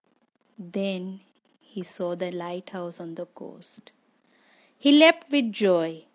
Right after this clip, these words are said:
Pishi had reached the hospital, Nature's hospital. A huge school of fish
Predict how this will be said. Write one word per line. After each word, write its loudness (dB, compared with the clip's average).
Pishi -4
had -8
reached -10
the -8
hospital, -12
Nature's -2
hospital. -10
A 4
huge 6
school 4
of 6
fish 0